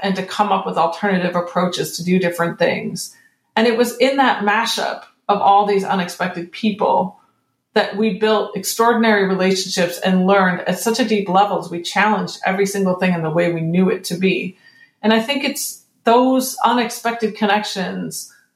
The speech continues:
that then cr-, spark the flame and the velocity for each of us. And so I believe these are things that, you know, I've really tried to learn from and then do also for others. And I, I think that's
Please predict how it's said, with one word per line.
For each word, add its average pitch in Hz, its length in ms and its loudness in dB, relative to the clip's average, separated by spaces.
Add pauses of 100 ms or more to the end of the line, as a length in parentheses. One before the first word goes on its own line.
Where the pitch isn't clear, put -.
(120)
that 208 220 2
then 208 360 2
cr-, 185 300 -10
spark 190 440 0
the 196 80 -8
flame 190 340 0
and 175 120 0
the 175 40 -4
velocity 180 680 0
for - 200 -8
each 208 180 0
of 185 100 -2
us. - 480 -2 (400)
And 220 180 6
so 254 160 4
I 240 220 2
believe 294 260 -4
these 226 220 -2
are 202 100 2
things 214 420 4
that, 180 420 0 (140)
you 202 120 0
know, 180 340 0 (220)
I've 208 440 2
really 202 280 4
tried 190 220 0
to 175 60 0
learn 202 280 2
from 185 260 0
and 190 160 4
then 185 280 2 (160)
do 214 260 0
also 180 420 2
for 170 260 -2
others. 170 360 0
And 170 120 -4
I, 180 180 -2
I 185 60 2
think 220 200 -2
that's 214 200 0